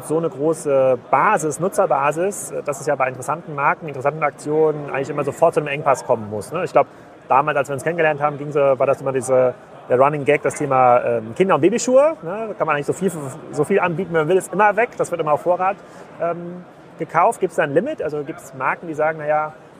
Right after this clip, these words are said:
maximal zweitausend Stück von einem bestimmten Produkt", weil ansonsten funktioniert das in meiner gesamten Kalkulation nicht mehr, weil dann führt es am Ende des Tages doch dazu, dass das Preisgefüge, das Preisgefühl für meine Marke am Markt sich aufweicht. Hat sich das verändert oder gibt's da,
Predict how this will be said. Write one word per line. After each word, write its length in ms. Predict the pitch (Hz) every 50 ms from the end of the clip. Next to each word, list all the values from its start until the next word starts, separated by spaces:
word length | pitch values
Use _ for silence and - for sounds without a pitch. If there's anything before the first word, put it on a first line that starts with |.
| - -
maximal 720 | 131 147 147 - - 156 151 147 147 147 147 151 151 147 - - - - - -
zweitausend 520 | - - 147 151 156 - 143 139 135 131
Stück 180 | - - 196 208 -
von 160 | - - 156
einem 80 | 156 151
bestimmten 260 | 143 - 165 156 143
Produkt", 320 | 143 143 139 180 - - 160
weil 120 | 147 147
ansonsten 540 | 139 131 143 170 175 - - 165 160 156 151 - - - - - - -
funktioniert 400 | - - 160 151 - 175 175 175
das 280 | 160 156 - - - - - -
in 80 | - 143
meiner 520 | 139 143 147 147 143 139 139 135 135 135
gesamten 380 | 127 135 117 135 147 160 165 151
Kalkulation 540 | 147 143 131 143 139 120 - 151 160 180 185
nicht 140 | 180 - 160
mehr, 260 | 151 151 156 147 139
weil 180 | 139 135 135
dann 380 | 135 135 131 135 135 135 135 135 - 117 117
führt 160 | - - 170
es 80 | 160 151
am 100 | 147 131
Ende 180 | 147 156 143 143
des 140 | 139 139 -
Tages 220 | - 143 139 135
doch 160 | - 170 165
dazu, 240 | 156 170 151 - 156
dass 160 | 147 143 135 -
das 160 | 143 127 -
Preisgefüge, 800 | - - 127 135 160 165 - - 175 151 - - 175 185 190 185
das 120 | 170 151 -
Preisgefühl 600 | - 151 147 151 - - 135 - - 196 233 262
für 140 | - - 151
meine 180 | 139 139 139 131
Marke 300 | 135 135 147 - - 139
am 80 | 131
Markt 260 | 139 139 143 - - - - - - - - - - - -
sich 200 | - 135 - -
aufweicht. 500 | 127 139 139 - 117 107 104 104 - -
Hat 100 | 135 -
sich 80 | 139
das 120 | 170 170 -
verändert 280 | - 147 185 240 208
oder 100 | 185 156
gibt's 160 | 147 170 -
da, 260 | - 165 147 143 147